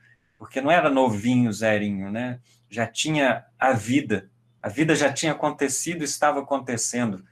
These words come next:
na arquitetura, né? E eu achei isso bonito, assim.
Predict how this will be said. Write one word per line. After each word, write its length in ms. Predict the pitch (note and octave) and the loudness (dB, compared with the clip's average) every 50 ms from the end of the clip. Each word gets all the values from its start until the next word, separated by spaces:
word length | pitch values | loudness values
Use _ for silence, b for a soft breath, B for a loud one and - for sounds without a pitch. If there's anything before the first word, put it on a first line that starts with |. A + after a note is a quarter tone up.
| b b b b b - | b b b b b -4
na 120 | G#2+ G#2+ | 0 0
arquitetura, 800 | G#2 G2+ - - _ - G#2+ - _ - G#2 G2 F#2 F#2 F#2 F#2+ | 0 0 -4 -8 _ -6 -6 -6 _ -8 -8 -6 -4 -4 -4 -4
né? 220 | A2+ A#2+ B2+ B2 B B B B B B | -4 -4 -4 -6 B B B B B B
E 40 | A#2 | 4
eu 80 | B2+ | 4
achei 220 | C3+ C3+ - - D#3+ | 4 4 4 0 0
isso 220 | D#3 - - D3 | 0 -2 -4 -6
bonito, 520 | C#3+ D#3 D#3 C#3+ C#3+ D3 D3 - _ - | -4 -4 -2 -2 -2 -4 -4 -8 _ -12
assim. 340 | F#2+ - - - - F#2+ - | -12 -10 -10 -10 -12 -12 -16